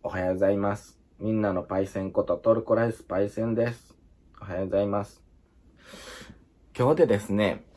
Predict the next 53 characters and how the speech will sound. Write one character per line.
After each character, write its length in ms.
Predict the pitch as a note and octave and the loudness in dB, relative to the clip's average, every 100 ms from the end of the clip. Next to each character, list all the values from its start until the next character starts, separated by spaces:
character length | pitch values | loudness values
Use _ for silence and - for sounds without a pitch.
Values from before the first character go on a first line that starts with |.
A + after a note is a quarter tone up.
| - - | -20 -8
あ 260 | F2 E2 E2 | -4 -4 -4
の 960 | D#2 D2 C2+ C2 B1 G1+ G1+ G1+ - - | -6 -8 -8 -10 -10 -10 -10 -12 -16 -16
ー、 40 | |
三 300 | - A#2 B2 | -4 -2 -2
点 240 | A#2+ D#2+ | -4 -6
一 260 | E2+ - G#2 | -6 -6 -6
一、 440 | G#2+ - - - - _ _ _ _ - | -6 -6 -10 -10 -18 _ _ _ _ -16
東 420 | - C#3 C#3+ C#3 | -6 -4 -2 -4
日 80 | C#3+ | -6
本 300 | C#3 C#3 G2 | -2 -2 0
大 240 | G2 G2+ | 0 -2
震 240 | - B2+ A#2 | -2 -4 -4
災 260 | G2+ D#2+ | -4 -6
か 120 | - D2+ | -6 -8
ら 120 | D#2 | -6
ち 100 | A2+ | -2
ょ 120 | A#2 | 0
う 20 | |
ど 120 | G#2 | 0
十 260 | F2+ D#3+ D3+ | -2 -2 -2
年 180 | G#2 D#2+ | -2 -4
に 80 | D#2 | -4
な 160 | D2+ | -4
り 80 | C#2+ | -6
ま 160 | D2+ E2 | -8 -10
す 80 | |
ね。 320 | G2+ A#2 A#2 A#2 _ _ _ - - - - | -6 -4 -4 -10 _ _ _ -20 -20 -20 -18
え 500 | - D#2+ D#2 D2 C#2 C#2 | -14 -10 -8 -10 -10 -4
ー、 80 | |
あ 80 | G2+ | 0
の 160 | A#2 A#2+ | 0 0
震 240 | A#2+ C3 | -2 -6
災 240 | A#2+ B2+ B2 | -4 -4 -2
で 220 | B2+ - - - _ | -2 -4 -20 -20 _
被 140 | C#3+ | -6
害 240 | C3 A2+ F2+ | -2 0 0
を 160 | E2 | -4
受 180 | E2+ - | -6 -6
け 60 | A2+ | -6
た 100 | G2+ | -6
方 300 | - - D2+ | -6 -4 -4
と 240 | D#2+ D#2 | -4 -6
そ 120 | - | -6
の 120 | F#2 F#2 | -8 -6
関 240 | F#2 G2+ | -4 -4
係 180 | A#2+ A#2 | -2 -2
者 160 | G2 | -2
の 80 | F2 | -8
皆 260 | F2 G2+ A#2+ | -6 -6 -6
さ 140 | - | -6
ん、 100 | C#2+ - _ _ _ _ _ _ _ - | -10 -12 _ _ _ _ _ _ _ -20
あ 200 | - D#2+ - | -16 -14 -14
の、 200 | - - | -18 -20